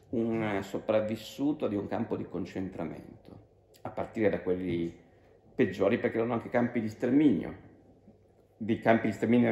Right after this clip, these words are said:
propriamente intesi sopravvissuti, si sono contati sulle dita di una mano, e parliamo di un universo addirittura a sé stante. Ma se voi aveste intervistato negli anni cinquanta o sessanta un sopravvissuto di Auschwitz, vi avrebbe detto certe cose.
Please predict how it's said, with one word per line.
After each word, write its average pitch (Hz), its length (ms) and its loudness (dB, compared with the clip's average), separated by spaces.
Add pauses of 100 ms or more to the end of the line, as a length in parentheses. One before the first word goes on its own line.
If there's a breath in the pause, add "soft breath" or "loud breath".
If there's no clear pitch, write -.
propriamente 113 400 2
intesi 110 440 0
sopravvissuti, 92 840 -8 (420)
si - 100 -20
sono 90 200 -10
contati 95 360 -10
sulle 98 200 -10
dita 95 220 -4
di 92 80 -4
una 87 140 -4
mano, 80 320 -10 (840)
e - 60 -18
parliamo 98 420 -4
di 92 60 -4
un 98 80 -2
universo 104 500 2
addirittura 101 560 -4
a - 20 0
sé - 140 -8
stante. - 500 -2 (440 soft breath)
Ma - 100 -10
se - 160 -2
voi 143 160 6
aveste 156 320 6
intervistato 120 760 2
negli 113 200 2
anni 135 180 4
cinquanta 131 560 2
o 127 40 -2
sessanta 95 580 -6
un 98 80 -6
sopravvissuto 120 720 -2
di 104 120 0
Auschwitz, - 540 -6 (300 soft breath)
vi 135 140 6
avrebbe 160 360 10
detto 143 260 2
certe - 340 -6
cose. - 540 -14